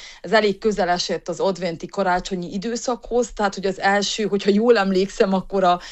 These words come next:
az első termékfotók is ebből a körből kerültek ki. És, ö, aztán a Blumbell, ö,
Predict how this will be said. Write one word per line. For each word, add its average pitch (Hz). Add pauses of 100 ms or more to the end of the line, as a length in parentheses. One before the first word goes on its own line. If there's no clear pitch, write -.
(260)
az -
első 202
termékfotók 180
is 170
ebből 175
a 160
körből 170
kerültek 156
ki. 151 (480)
És, 185
ö, 185 (100)
aztán 196
a 190
Blumbell, 202
ö, 180